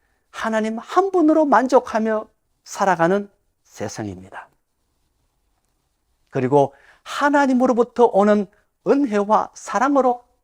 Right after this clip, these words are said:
살아가는 곳이기 때문에 돈이나 재물이 필요 없습니다. 그런 하나님의 나라가 예수님을 통해 이 세상에 들어오기 시작했고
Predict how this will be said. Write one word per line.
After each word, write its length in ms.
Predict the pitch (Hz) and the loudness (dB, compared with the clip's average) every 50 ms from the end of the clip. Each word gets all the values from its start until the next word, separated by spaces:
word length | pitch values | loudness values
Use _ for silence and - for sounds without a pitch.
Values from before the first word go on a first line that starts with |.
| _ _ | _ _
살아가는 580 | _ - - - 233 226 208 - 147 147 165 170 | _ -20 -10 -6 -4 -4 -4 -4 -4 -4 -4 -4
곳이기 360 | - 127 123 - 127 123 156 | -4 -4 -6 -6 -6 -8 -6
때문에 600 | - - 107 95 101 110 127 185 202 113 87 - _ _ _ _ _ _ _ _ _ _ _ _ | -6 -6 -8 -8 -6 -2 0 0 0 0 -2 -6 _ _ _ _ _ _ _ _ _ _ _ _
돈이나 640 | - 120 131 147 160 156 147 147 147 147 143 - _ _ _ _ _ _ _ | -6 -4 -2 0 0 0 0 0 -2 -4 -6 -10 _ _ _ _ _ _ _
재물이 560 | - - 170 185 160 143 151 151 151 151 _ _ _ _ _ _ | -10 -8 -6 -6 -4 -4 -4 -4 -6 -8 _ _ _ _ _ _
필요 440 | - - 170 170 180 180 180 - _ - | -16 -14 -12 -10 -10 -12 -14 -16 _ -6
없습니다. 720 | 123 143 170 - - - 233 170 117 95 - - - _ _ _ _ _ _ _ _ _ _ _ _ _ _ _ _ _ _ _ _ _ _ _ _ _ _ _ _ _ _ _ _ _ _ _ _ _ _ _ _ _ _ _ _ - | -6 -6 -4 -6 -8 -12 -12 -12 -12 -12 -14 -18 -20 _ _ _ _ _ _ _ _ _ _ _ _ _ _ _ _ _ _ _ _ _ _ _ _ _ _ _ _ _ _ _ _ _ _ _ _ _ _ _ _ _ _ _ _ 0
그런 400 | 202 339 339 330 294 247 202 170 | 2 4 4 4 2 2 -2 -6
하나님의 640 | - - 190 185 180 175 170 165 175 185 185 180 170 | -6 -2 2 2 4 4 2 2 0 0 0 0 2
나라가 600 | 156 143 139 143 131 117 143 175 143 98 92 - _ _ _ _ _ _ _ _ | 2 4 4 4 4 4 4 2 2 0 -2 -8 _ _ _ _ _ _ _ _
예수님을 640 | 135 131 165 196 233 269 262 - 262 247 240 233 226 | 0 2 4 6 6 4 2 0 -2 0 0 0 -2
통해 460 | 226 - 170 156 156 135 110 95 - _ _ _ _ _ _ _ _ - | 0 0 2 4 4 4 2 0 -4 _ _ _ _ _ _ _ _ -14
이 160 | 147 165 185 | -10 -10 -10
세상에 600 | 170 - 180 170 - 170 156 156 156 147 135 - - | -6 -6 -6 -4 -2 0 0 0 0 -2 -4 -6 -8
들어오기 600 | - 147 151 156 - 170 165 - 151 123 - - _ _ _ _ _ | -6 -4 -4 -4 -4 -4 -4 -4 -4 -4 -4 -8 _ _ _ _ _
시작했고 840 | _ - - 220 - 208 - - 147 135 - _ - 110 - - | _ -20 -8 -4 -4 -4 -2 -4 -6 -6 -6 _ -10 -10 -10 -10